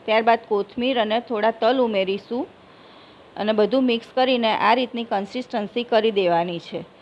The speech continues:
જો તમારું થોડું બી ઢીલું હોય બેટર, તો બીજા થોડા પૌવા પલાળીને ઉમેરી દેવાના. અમારે અહીંયા બીજા પૌવા ઉમેરવાની જરૂર નથી પડી.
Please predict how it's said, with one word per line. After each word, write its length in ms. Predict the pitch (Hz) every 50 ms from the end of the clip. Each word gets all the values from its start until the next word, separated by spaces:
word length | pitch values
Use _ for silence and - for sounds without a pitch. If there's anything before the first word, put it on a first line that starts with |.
| - - - - - 185
જો 220 | 185 240 254 269 262
તમારું 580 | 262 - 214 226 220 208 220 214 233 233 226
થોડું 340 | - - 233 220 226 262 240
બી 100 | 254 262
ઢીલું 440 | 202 226 202 202 214 220 240 226 226
હોય 160 | 254 262 269
બેટર, 460 | 226 214 180 170 - 196 202 226 254 - - - - -
તો 80 | 220 220
બીજા 280 | 214 214 190 208 226 247
થોડા 280 | 247 262 226 220 226
પૌવા 420 | 220 - 214 202 202 208 208 226 240
પલાળીને 720 | 233 - 196 190 202 214 233 254 254 226 208 220 269 320 -
ઉમેરી 360 | 226 233 226 226 226 226 214
દેવાના. 540 | 190 175 175 165 160 160 151 156 156 151 160 160 - - - - - - - - - - - - - - - - - - - - - - - -
અમારે 380 | 202 208 208 214 233 262 277 277
અહીંયા 300 | 247 226 220 226 233 240
બીજા 280 | 226 226 196 196 233 247
પૌવા 280 | - 254 226 220 220
ઉમેરવાની 520 | 220 214 202 196 202 202 214 214 214 220 208
જરૂર 300 | 202 196 190 196 226 226
નથી 300 | 226 214 208 - 277 302
પડી. 420 | - 254 233 208 196 233 269